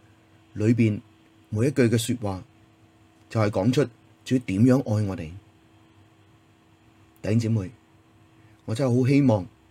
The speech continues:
你同我用多啲時間去享受每一句，享受每一個嘅內容。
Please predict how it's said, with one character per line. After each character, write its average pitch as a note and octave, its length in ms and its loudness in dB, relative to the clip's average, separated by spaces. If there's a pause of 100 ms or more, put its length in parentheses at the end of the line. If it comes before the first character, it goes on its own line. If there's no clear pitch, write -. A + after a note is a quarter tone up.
(640)
你 A#2 140 2
同 G#2+ 180 0
我 A2 260 2 (500)
用 F#2+ 100 -10
多 C3+ 200 -2
啲 D#3 60 0
時 A2 220 -6
間 G#2 280 -4 (680)
去 B2 80 0
享 A2 240 0
受 A#2 120 2
每 G#2 220 -2
一 D3 60 0
句， A2 280 0 (680)
享 C#3 100 -4
受 C3 160 0
每 G#2+ 240 2
一 E3 60 0
個 C#3+ 140 -2
嘅 A2+ 120 -2
內 G2+ 220 -4
容。 E2 140 -8